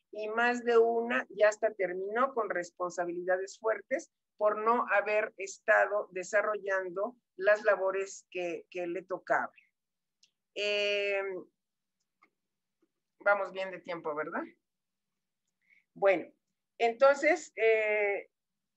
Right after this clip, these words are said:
cuando se habla de limitar o negar arbitrariamente el uso de cualquier recurso o atribución in-, inherente al cargo político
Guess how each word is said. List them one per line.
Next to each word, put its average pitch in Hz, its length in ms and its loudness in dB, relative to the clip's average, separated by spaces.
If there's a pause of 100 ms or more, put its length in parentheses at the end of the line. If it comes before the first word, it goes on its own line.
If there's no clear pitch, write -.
(160)
cuando 240 340 2
se 285 160 4
habla 320 260 6
de 240 400 4
limitar 226 500 4
o 269 60 6
negar 226 320 6
arbitrariamente 220 1160 0
el 185 180 -4
uso 226 220 -6
de 190 120 -4
cualquier 339 440 -2
recurso 208 560 -6
o 160 160 2
atribución 175 560 0
in-, 202 340 -6
inherente 185 420 -2
al 180 120 0
cargo 196 320 2
político 403 680 -8